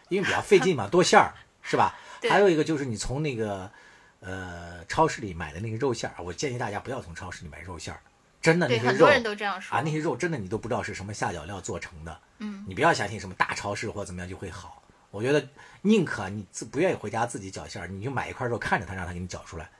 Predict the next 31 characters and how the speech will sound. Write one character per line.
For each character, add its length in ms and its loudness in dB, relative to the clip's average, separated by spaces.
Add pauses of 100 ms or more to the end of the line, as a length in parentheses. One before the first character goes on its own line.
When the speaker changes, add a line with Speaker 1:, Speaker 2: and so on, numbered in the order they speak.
(240)
Speaker 2:
嗯。 200 -8
Speaker 1:
都 120 4
比 140 -2
这 100 -2
个 80 -2
要 160 -2
好。 300 -12 (220)
Speaker 2:
嗯。 140 -14 (500)
Speaker 1:
最 160 4
好 180 -2
的 80 -8
就 120 -8
是 140 -8
你 120 -8
自 180 -6
己 260 -10 (280)
买 240 -8
一 100 -10
个 180 -10 (460)
这 80 -14
个 60 -10
绞 160 -10
肉 100 -8
机， 280 -8 (360)
小 240 -6
的 120 -10 (140)
放 120 -10
在 100 -8
家 180 -6
里 80 -10
头， 180 -16